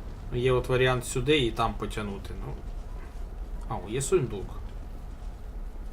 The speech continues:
Та чуть не впав, от дурак.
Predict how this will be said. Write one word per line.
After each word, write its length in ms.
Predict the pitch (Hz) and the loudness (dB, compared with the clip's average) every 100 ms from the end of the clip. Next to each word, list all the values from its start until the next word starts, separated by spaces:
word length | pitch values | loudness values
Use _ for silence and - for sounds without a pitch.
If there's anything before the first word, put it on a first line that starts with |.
| - - - - - - - - - - - - - - - - - - - | -8 -8 -8 -6 -6 -6 -6 -8 -8 -8 -8 -8 -8 -10 -8 -8 -8 -8 -8
Та 80 | 110 | -6
чуть 260 | - 123 - | -2 -2 0
не 80 | 123 | 0
впав, 380 | 120 - 107 120 | 0 0 2 2
от 160 | 135 | 2
дурак. 340 | 131 120 104 | 4 4 2